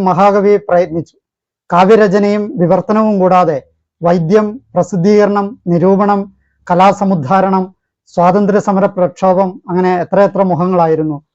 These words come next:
വള്ളത്തോളിനുണ്ടായിരുന്നത്. കേരള വാൽമീകി, കേരള ടാഗോർ, കേരള ടെന്നിസൺ, ദേശീയ കവി,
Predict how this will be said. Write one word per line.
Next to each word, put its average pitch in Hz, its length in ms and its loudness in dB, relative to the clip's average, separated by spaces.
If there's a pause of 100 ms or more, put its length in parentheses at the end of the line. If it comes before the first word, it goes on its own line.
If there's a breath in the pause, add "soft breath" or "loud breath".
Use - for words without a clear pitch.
(160)
വള്ളത്തോളിനുണ്ടായിരുന്നത്. 156 840 -2 (720)
കേരള 185 300 4
വാൽമീകി, 196 580 2 (500)
കേരള 185 260 2 (520)
ടാഗോർ, 180 400 2 (500)
കേരള 185 260 4
ടെന്നിസൺ, 196 720 -2 (420)
ദേശീയ 180 500 0
കവി, 196 280 0